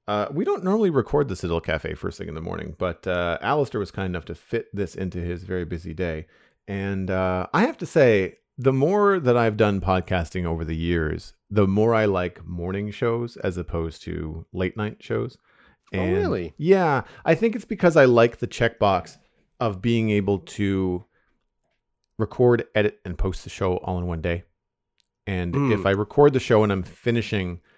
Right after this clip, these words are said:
Speaker 1: at around ten, the motivation to then edit and post that, which is another hour and a half of work,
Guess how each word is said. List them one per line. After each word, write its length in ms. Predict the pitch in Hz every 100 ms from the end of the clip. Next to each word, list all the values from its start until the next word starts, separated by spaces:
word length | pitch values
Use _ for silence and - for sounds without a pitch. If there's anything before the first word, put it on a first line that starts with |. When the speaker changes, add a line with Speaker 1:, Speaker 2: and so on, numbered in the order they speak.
| _ _ -
Speaker 1:
at 160 | 107
around 440 | 98 98 95 90 -
ten, 480 | - 98 90 82 - _ _ _ _ _ _ -
the 80 | 120
motivation 720 | 127 131 123 107 117 - 113
to 120 | 107
then 200 | 101 98
edit 340 | 92 95 95 -
and 180 | 101 90
post 320 | 104 92 -
that, 180 | 90 -
which 120 | 90
is 140 | 87
another 580 | 92 90 87 85 80 - _ _
hour 200 | 87 85
and 80 | 85
a 40 | 82
half 340 | 82 85 -
of 140 | 92
work, 380 | 85 82 - -